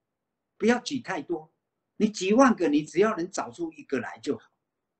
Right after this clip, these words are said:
那不就是可以把我这一，这一段的文字全部推翻了吗？所以中医界应该也很多人都有读过《原始点》，但为什么还容许我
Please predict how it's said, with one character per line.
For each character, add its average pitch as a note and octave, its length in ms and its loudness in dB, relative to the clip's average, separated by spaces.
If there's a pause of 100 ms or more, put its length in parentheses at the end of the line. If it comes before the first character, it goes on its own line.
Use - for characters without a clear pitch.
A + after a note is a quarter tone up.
(360)
那 G#3 100 4
不 G#3 100 -4
就 F#3+ 200 10
是 F#3+ 160 -2
可 D#3 200 0
以 D3 80 4
把 A#2+ 280 -2
我 A#2+ 260 -6
这 E3 220 2
一， C#3+ 240 -2 (180)
这 F3+ 140 2
一 D3+ 100 4
段 C#3 300 0
的 A2+ 120 -4
文 A2+ 220 -2
字 A#2 220 -14
全 B2+ 240 -6
部 C#3+ 140 -10
推 C3 260 -8
翻 B2 260 -6
了 A2+ 140 -6
吗？ - 180 -20 (920)
所 C#4 120 8
以 D4 80 12
中 D4 300 10
医 C#4 100 4
界 B3+ 240 0
应 B3 220 4
该 A#3 400 -4 (360)
也 C#3+ 220 4
很 D3+ 160 -4
多 A3 160 4
人 E3 160 -4
都 F#3 200 -2
有 B2+ 100 0
读 C3+ 180 -8
过 C#3+ 260 -4
《原 A#2+ 180 -4
始 - 180 -14
点》， A2+ 240 -10 (1300)
但 B3+ 180 8
为 C#4 140 6
什 F#3 120 -2
么 F3 120 0
还 D#3 280 -2 (340)
容 D#3 200 0
许 D#3+ 220 -6
我 A2+ 440 -2